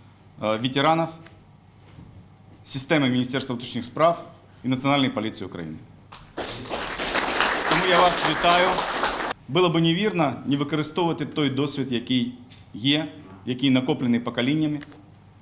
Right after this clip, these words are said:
І було б неправильно ставити всіх під одну гребенку, вичеркивая із нинішньої житті тисячі і тисячі реальних професіоналів, які посвятили свою життя службі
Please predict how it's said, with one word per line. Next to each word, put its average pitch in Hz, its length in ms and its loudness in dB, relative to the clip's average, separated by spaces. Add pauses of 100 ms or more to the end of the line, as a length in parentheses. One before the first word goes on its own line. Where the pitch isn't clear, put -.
(1000)
І - 60 -4
було 170 180 4
б 165 100 4
неправильно 165 640 4 (640)
ставити 156 400 2
всіх 151 300 -2
під 127 140 -6
одну 135 220 -2
гребенку, 127 560 -2 (1800)
вичеркивая 151 680 2
із 131 420 0
нинішньої 139 460 2
житті 131 340 2
тисячі 143 540 -2
і - 20 2
тисячі 123 520 -4 (920)
реальних 151 480 2
професіоналів, 139 680 -2 (840)
які 139 300 0
посвятили 151 560 -2
свою 135 260 0
життя 147 320 0
службі 131 560 0